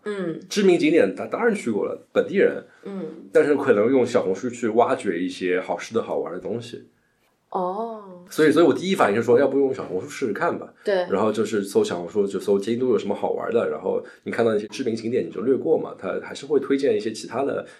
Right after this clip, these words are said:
Speaker 2: 不是那么知名的一些好玩的地方。
Speaker 1: 嗯。
Speaker 2: 就比如说什么这个餐厅很有趣啊，然后这个咖啡馆很有趣啊，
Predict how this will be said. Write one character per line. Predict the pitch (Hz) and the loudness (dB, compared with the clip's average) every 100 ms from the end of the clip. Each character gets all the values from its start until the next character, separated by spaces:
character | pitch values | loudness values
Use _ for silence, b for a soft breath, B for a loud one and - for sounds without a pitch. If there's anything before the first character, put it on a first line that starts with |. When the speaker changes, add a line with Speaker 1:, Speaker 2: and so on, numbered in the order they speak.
| B B _ | B B _
Speaker 2:
不 | 113 | -4
是 | 175 | 2
那 | 185 | 4
么 | 135 | 4
知 | - 131 | 2 -4
名 | 113 92 | -2 -2
的 | |
一 | 95 | -4
些 | 95 | -6
好 | - | -4
玩 | 76 82 | -4 -4
的 | 87 | -6
地 | - | -8
方。 | - - - - | -8 -8 -12 -8
Speaker 1:
嗯。 | 214 208 | -8 -4
Speaker 2:
就 | 190 | -2
比 | - | 0
如 | 95 | 2
说 | 95 | 2
什 | 104 92 | 0 -2
么 | 90 | -2
这 | 123 | -2
个 | |
餐 | 104 113 | -2 -4
厅 | 120 | -4
很 | 110 | -2
有 | 101 | -2
趣 | - - 160 | -4 -4 0
啊， | 143 135 135 131 | 2 2 0 0
然 | 117 92 | -2 -4
后 | |
这 | 95 | -6
个 | |
咖 | 92 | -8
啡 | 117 127 | -4 -2
馆 | 113 | 0
很 | 120 | 0
有 | 113 | -2
趣 | - - 165 | -2 -2 2
啊， | 123 117 110 | 4 2 0